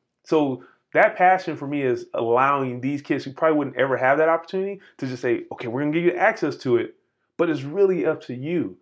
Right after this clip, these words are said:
And, uh, I, I s-, I sit down with different, like, workforce groups or, or groups that are trying to do, uh, job placements or whatnot, and I, I try to get that message to them to say, "It's not, you're thinking small. When you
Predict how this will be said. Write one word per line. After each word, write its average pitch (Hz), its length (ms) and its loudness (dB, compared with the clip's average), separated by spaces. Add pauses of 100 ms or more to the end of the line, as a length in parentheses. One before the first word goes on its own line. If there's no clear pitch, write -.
(440)
And, 175 460 -4 (300)
uh, 107 240 -4 (100)
I, 143 260 0
I 123 60 -8
s-, - 240 -14
I 139 60 0
sit 160 260 -2
down 156 240 0
with 120 180 2
different, 131 360 -4
like, 101 200 -10
workforce 139 480 -2 (240)
groups 135 400 -2
or, 101 380 -4 (420)
or 104 320 -2
groups 143 260 -2
that 120 100 0
are 117 80 2
trying 120 240 -4
to 110 80 -6
do, 117 520 -12
uh, - 80 -12
job 135 360 2
placements 127 400 -4
or 117 40 0
whatnot, 120 440 2
and 107 80 -10 (920)
I, 120 140 2 (300)
I 120 100 -4 (280)
try 170 240 4
to 170 60 4
get 147 120 -2
that 120 180 2
message 123 380 -4
to 113 120 -10
them 101 100 -12
to - 100 -14
say, - 240 -8 (120)
"It's - 220 -18
not, 143 540 -4 (520)
you're 175 240 2
thinking 131 360 -4
small. 117 800 0
When 131 160 -4
you 139 160 -6